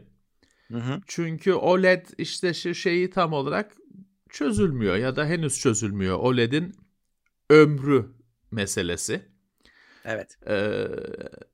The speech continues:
Speaker 2: mini led, e, hep şey, hani olumlu, hani hep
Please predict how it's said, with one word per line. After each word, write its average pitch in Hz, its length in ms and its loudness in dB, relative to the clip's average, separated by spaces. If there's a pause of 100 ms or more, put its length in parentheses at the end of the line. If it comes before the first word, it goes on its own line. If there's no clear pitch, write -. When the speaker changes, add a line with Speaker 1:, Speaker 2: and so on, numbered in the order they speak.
(240)
Speaker 2:
mini 196 420 0
led, 220 240 -2
e, - 240 -18 (1800)
hep 320 240 -8
şey, 233 440 -4 (760)
hani 135 160 -4
olumlu, 226 840 0 (680)
hani 151 220 -6
hep 190 340 -4